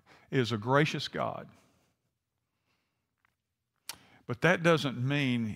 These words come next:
he is an ignorant God. And that he turn, it doesn't mean God just turns his eyes and said, "Well, just let, let 'em run their course.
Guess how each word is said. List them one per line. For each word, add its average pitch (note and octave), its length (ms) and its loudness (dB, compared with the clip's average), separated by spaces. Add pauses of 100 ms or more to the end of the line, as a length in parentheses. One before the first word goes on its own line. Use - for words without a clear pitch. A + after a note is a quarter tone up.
(160)
he D3+ 220 -2
is C3 320 0
an G#2 100 -2
ignorant G#2+ 540 -4
God. B1+ 260 -8 (2000)
And C3 160 2
that B2+ 160 4
he C#3 100 6
turn, E3+ 460 -2
it E3 120 -4
doesn't E3+ 320 -2
mean D#3 200 0
God C#3 200 4
just C3 200 -6
turns C#3+ 240 -2
his B2 160 -4
eyes C3+ 240 0
and A#2+ 100 -6
said, A#2+ 140 -4
"Well, B2+ 260 -2
just B2+ 380 -8
let, A#2 200 -6
let B2+ 140 -2
'em C3 120 -6
run A#2+ 140 -6
their C3 80 -8
course. G#2+ 520 -12